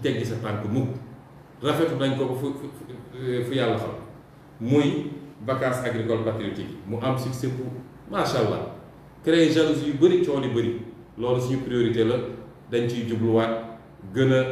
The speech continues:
naatal mbir mi, parce que programme la bu ñu bëgg a saxal, euh, dak-, euh, wéyal ko at bu ne. Lii ñu lancé woon muy don de sang yi, ñetti weer yi daanaka presque mat na.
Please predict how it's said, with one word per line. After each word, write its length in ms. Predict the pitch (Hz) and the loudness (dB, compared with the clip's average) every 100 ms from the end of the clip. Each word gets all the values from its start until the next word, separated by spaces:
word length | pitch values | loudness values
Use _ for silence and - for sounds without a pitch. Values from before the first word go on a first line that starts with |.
| - | -4
naatal 380 | 120 131 127 117 | -2 0 0 0
mbir 120 | 117 | 0
mi, 60 | 147 | -2
parce 220 | 139 135 | -2 -4
que 80 | 143 | -6
programme 480 | - 135 131 127 123 | -2 0 2 2 2
la 40 | 113 | 0
bu 100 | 123 | -2
ñu 100 | 123 | -2
bëgg 180 | 120 | -2
a 40 | 117 | -2
saxal, 300 | - 120 120 117 - - - - | -2 -2 -2 -2 -8 -14 -14 0
euh, 280 | 110 113 107 | 2 2 0
dak-, 200 | 120 120 | -2 2
euh, 640 | 123 113 110 107 107 117 113 | 4 4 4 4 2 0 2
wéyal 280 | 123 123 110 | 4 4 4
ko 260 | 131 - - | 2 -2 -4
at 180 | 120 113 | -4 -2
bu 80 | 120 | 0
ne. 80 | - - - - - - - - - - | -2 -4 -10 -16 -20 -20 -20 -20 -18 0
Lii 260 | 151 185 180 | 2 6 6
ñu 20 | |
lancé 240 | 175 175 165 | 6 4 4
woon 180 | 151 156 | 2 2
muy 120 | 156 | 2
don 180 | 151 151 | 4 4
de 60 | |
sang 240 | 147 143 127 | 2 2 0
yi, 1200 | 92 - - - - - - - - - - 143 | -2 -6 -12 -18 -20 -20 -20 -20 -20 -20 -4 0
ñetti 240 | 156 160 | 2 4
weer 220 | 151 147 | 4 4
yi 80 | 143 | 4
daanaka 380 | 143 151 143 139 - | 4 4 2 0 -2
presque 260 | - - 127 | -2 -2 -2
mat 240 | 127 | 0
na. 80 | 127 | 0